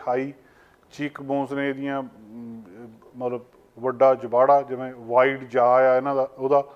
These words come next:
ਤੇ, ਅ, ਕੰਨ ਵੱਡੇ ਨੇ, ਬਿਗ ਈਅਰਸ ਆ, ਵੱਡਾ ਉਹਦਾ ਨੱਕ ਆ, ਨੋਜ਼ ਵੀ ਵੱਡਾ ਆ। ਡਾਰਕ ਕਲਰ ਦੀ ਹੁੱਡੀ ਇਹਨੇ ਪਾਈ ਆ ਤੇ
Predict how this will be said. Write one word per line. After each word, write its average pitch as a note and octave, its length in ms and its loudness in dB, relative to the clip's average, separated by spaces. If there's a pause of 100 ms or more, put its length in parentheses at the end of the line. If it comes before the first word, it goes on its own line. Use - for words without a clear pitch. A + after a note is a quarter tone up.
(600)
ਤੇ, A#2+ 680 -4 (300)
ਅ, - 480 -14 (160)
ਕੰਨ C#3 280 2
ਵੱਡੇ C3 360 0
ਨੇ, C3+ 160 -8 (240)
ਬਿਗ C3+ 320 -2
ਈਅਰਸ C#3 300 2
ਆ, B2+ 260 2 (120)
ਵੱਡਾ B2+ 400 2
ਉਹਦਾ B2 420 0 (180)
ਨੱਕ B2+ 400 0
ਆ, A2 80 -10
ਨੋਜ਼ B2+ 320 -4
ਵੀ B2 120 -8
ਵੱਡਾ G#2 380 -10
ਆ। - 60 -20 (640)
ਡਾਰਕ C3+ 340 8
ਕਲਰ C#3+ 260 -2
ਦੀ C#3 100 -6
ਹੁੱਡੀ A#2+ 280 -6
ਇਹਨੇ C#3+ 220 -4
ਪਾਈ C3 360 -4
ਆ C#3 140 2 (720)
ਤੇ A#2+ 480 -2